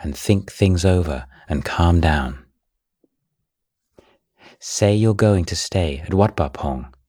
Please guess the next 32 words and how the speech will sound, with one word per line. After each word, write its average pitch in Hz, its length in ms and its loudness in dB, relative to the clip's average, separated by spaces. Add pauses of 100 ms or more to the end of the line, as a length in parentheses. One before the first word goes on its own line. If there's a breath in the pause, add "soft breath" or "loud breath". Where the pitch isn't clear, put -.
(260 soft breath)
with 92 140 2
Luang 98 220 4
Por 101 420 -2 (160 soft breath)
for - 140 0
two 117 280 0
or 71 120 -6
three 95 240 0
days 110 360 0
or 71 120 -4
so, 67 360 -8 (540 loud breath)
because 98 260 2
you 117 60 6
feel 78 320 -2
unhappy. 85 720 0 (960 soft breath)
Just 104 260 0
say 98 240 2
that 95 280 -2
much 82 360 -2
for - 120 -2
the 98 100 4
time 69 340 -4
being. 71 460 -2 (920 loud breath)
Don't 92 240 2
go 95 240 4
for - 160 -6
the - 80 -2
whole 90 320 2
thing 78 380 0
straight 82 320 -4
away. 87 440 -2 (560 loud breath)
Don't 92 200 2
say 82 260 -2